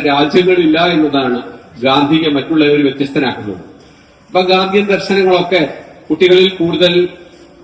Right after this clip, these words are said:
ചെലുത്താനും പഠിക്കാനും ഒക്കെ അവസരം ഉണ്ടാക്കുക എന്ന ഒരു ഉദ്ദേശത്തോടു കൂടി രാഷ്ട്ര പൈതൃകത്തെ കുറിച്ചൊക്കെ നാം കൂടുതൽ മനസ്സിലാക്കേണ്ട സമയം കൂടിയാണ്. ഗാന്ധിജിക്ക് ഏറ്റവും കൂടുതൽ ഇല്ലാത്തത് ഫ്ലെക്സ് ആണ്.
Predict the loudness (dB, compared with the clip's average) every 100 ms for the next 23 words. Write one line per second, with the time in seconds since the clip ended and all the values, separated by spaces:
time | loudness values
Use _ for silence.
0 | -8 -4 -4 0 2 2 0 -4 -4 -2
1 | 0 0 2 -2 -2 -2 -2 -4 -2 0
2 | 0 -2 -2 -2 -2 -2 -2 0 -2 0
3 | -2 0 0 0 -6 -14 -16 -10 -2 -2
4 | -2 -2 -2 -2 -2 -2 -2 -2 -2 -6
5 | -4 -4 -2 -6 -4 -4 -4 -4 -6 -4
6 | -6 -6 -4 -4 -2 -2 -2 -4 -4 -4
7 | -2 -4 -4 -8 -14 -20 -20 -18 -4 0
8 | 2 0 -4 -4 -2 -2 0 -2 -2 -2
9 | -2 0 0 0 -2 -4 -6 -4 -8 -8
10 | -6 -2 -2 -4